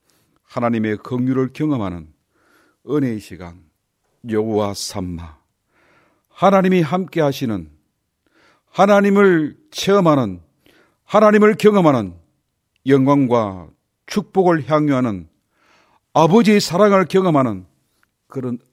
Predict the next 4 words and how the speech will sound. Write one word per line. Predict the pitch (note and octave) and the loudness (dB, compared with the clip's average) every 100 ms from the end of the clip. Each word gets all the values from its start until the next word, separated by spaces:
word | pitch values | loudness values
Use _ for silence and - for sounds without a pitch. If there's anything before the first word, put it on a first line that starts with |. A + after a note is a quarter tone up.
| - | -6
은혜의 | F3 F3 B2+ G2 F2 E2 | -2 0 -2 -4 -10 -18
시간이었던 | - - B2 A#2 G#2 - F#2 | -18 -6 -4 -4 -6 -8 -10
것입니다. | F2+ E2 D2+ D2 D2+ _ _ _ _ _ _ _ _ _ _ _ _ | -12 -14 -18 -18 -20 _ _ _ _ _ _ _ _ _ _ _ _
지난날에 | - B2+ A#2+ A#2+ G#2 G2 F2+ | -12 -6 -4 -4 -4 -6 -10